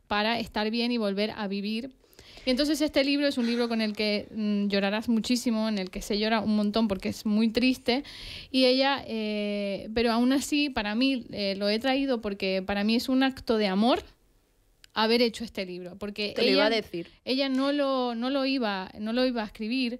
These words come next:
Speaker 1: su editor en plan, "Escríbelo, escríbelo, escríbelo", y ella que no, que no, que no, eso se ve en el documental, que es brutal su documental, em, y el editor le, le insiste tanto porque cree que,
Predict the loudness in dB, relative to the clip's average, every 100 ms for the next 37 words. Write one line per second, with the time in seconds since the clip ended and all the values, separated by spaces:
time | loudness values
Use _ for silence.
0 | -12 -12 -6 -4 -4 -2 0 0 0 -2
1 | -6 -6 -4 -2 -2 -2 -2 0 0 2
2 | 0 0 0 2 2 2 4 4 4 2
3 | -2 -8 -6 -2 0 2 2 0 -2 -4
4 | -2 -4 -4 -8 -10 -16 -8 -4 0 2
5 | 2 0 -4 -4 -4 0 0 -2 -10 -16
6 | -14 -16 -2 2 4 4 2 0 -2 -6
7 | -14 -20 -20 -12 0 4 4 2 2 4
8 | 4 4 2 0 -4 -4 -4 0 0 2
9 | 2 2 2 0 -2 -4 -14 -20 -20 -20
10 | -4 0 0 0 -4 -2 -2 0 0 -2
11 | 0 0 2 0 0 0 0 -2 -4